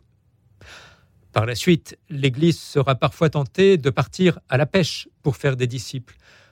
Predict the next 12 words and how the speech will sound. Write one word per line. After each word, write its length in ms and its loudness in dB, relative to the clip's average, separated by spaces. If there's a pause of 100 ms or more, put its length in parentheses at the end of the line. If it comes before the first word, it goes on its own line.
(180)
de 160 0
pêcher 240 2
la 100 4
nuit, 320 2
de 320 2
ruser, 480 0 (300)
de 140 0
capturer 440 0
les 80 0
poissons 460 -2
malgré 480 -2
eux. 160 2